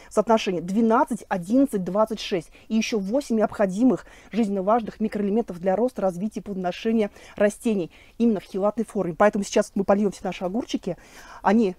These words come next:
у нас воспрянут духом, листочки расправятся. И лучше в междуряде два-три ведёрка сразу водички налить для того, чтобы повысить влажность в теплице. Это будет профилактика уже от появления паутинного клеща.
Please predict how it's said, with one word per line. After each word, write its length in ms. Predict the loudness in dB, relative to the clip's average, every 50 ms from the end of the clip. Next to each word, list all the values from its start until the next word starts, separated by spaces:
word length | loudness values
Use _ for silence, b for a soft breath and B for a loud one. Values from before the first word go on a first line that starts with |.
| -6 -2
у 40 | 0
нас 200 | 0 0 0 -4
воспрянут 480 | -4 -4 -2 2 2 2 2 0 -2
духом, 300 | -4 -4 -2 -2 -2 -2 -4 -8 -18
листочки 480 | -12 -10 -4 2 4 4 4 4 2 0
расправятся. 640 | 0 0 -2 -2 0 2 2 2 0 -2 -4 -8
И 160 | -6 -2 -2
лучше 340 | 0 2 2 0 0 0 0
в 60 | 2
междуряде 580 | 2 2 2 4 2 4 6 6 6 4 2 0
два-три 480 | -2 2 4 4 4 4 0 -2 -2
ведёрка 440 | -2 -4 -4 -2 0 0 0 0 -4
сразу 260 | -4 0 2 2 2
водички 320 | 2 0 -2 -2 -4 -6 -6
налить 180 | -6 -6 -6
для 80 | -8 -8
того, 200 | -6 -4 -4 -4
чтобы 160 | -4 -6 -4
повысить 320 | -4 -4 -4 -4 -8 -6 -6
влажность 320 | -2 -2 -2 -4 -6 -10
в 20 |
теплице. 460 | -12 -10 -8 -8 -8 -8 -8 -12 -14 b b b
Это 180 | b -6 -6 -4
будет 140 | -4 -4
профилактика 640 | -6 -8 -12 -8 -4 -2 -2 -2 -4 -6 -14 -12 -8
уже 300 | -8 -8 -6 -4 -4 -4 B B B B B
от 100 | -8 -4
появления 400 | -2 -2 0 0 0 0 0 0
паутинного 460 | -2 -6 -10 -8 -6 -4 -4 -4 -4
клеща. 480 | -6 -8 -8 -8 -6 -4 -2 -2 -4